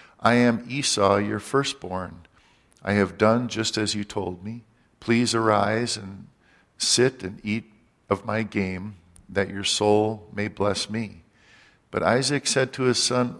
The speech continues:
"How is it that you found it so quickly, my son?" And he said, "Because the Lord your God brought it to me." And Isaac said to Jacob, "Well, please come near that I may feel you, my son, whether you are really my son Esau or not."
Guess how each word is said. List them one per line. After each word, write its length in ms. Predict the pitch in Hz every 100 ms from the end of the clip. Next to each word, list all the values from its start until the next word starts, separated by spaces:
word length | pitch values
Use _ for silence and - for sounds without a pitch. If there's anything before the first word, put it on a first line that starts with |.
| -
"How 260 | - 135 151
is 140 | 135
it 140 | 127
that 240 | - - 107
you 100 | 110
found 320 | - 117 113
it 120 | 104
so 200 | - 107
quickly, 460 | - 160 165 - 90
my 160 | 92 90
son?" 360 | - 95 - - _ _ _ _ _ -
And 80 | 107
he 80 |
said, 240 | 101 131 123
"Because 380 | 123 - 143 -
the 100 | 143
Lord 340 | 147 139 117
your 160 | 113 120
God 440 | 117 107 92 -
brought 240 | 87 87
it 140 | 85 -
to 100 | 95
me." 300 | 87 85 - _ _ _ _ _ _
And 100 | -
Isaac 400 | 71 87 92 90
said 240 | - 90 87
to 80 |
Jacob, 440 | 90 107 139 - 90 -
"Well, 160 | 117 - _
please 240 | - 147 147
come 280 | 143 135 127
near 280 | 135 123
that 140 | 101 98
I 120 | 98
may 180 | 104 98
feel 380 | - 123 135 117
you, 140 | 98
my 160 | 92 92
son, 360 | - 95 92
whether 220 | 98 98
you 160 | 101 101
are 120 | 98
really 520 | 92 104 147 123 - -
my 200 | 101 101
son 320 | - 101 101
Esau 440 | 107 160 - 92
or 160 | 95 98
not." 380 | 113 143 -